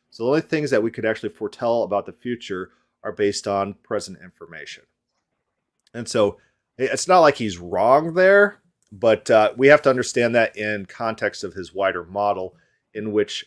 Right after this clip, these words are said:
all of history is, is, is a closed loop. Everything is predestined and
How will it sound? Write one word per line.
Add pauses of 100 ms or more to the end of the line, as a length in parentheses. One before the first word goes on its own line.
all
of
history
is, (720)
is, (100)
is
a
closed
loop.
Everything
is
predestined
and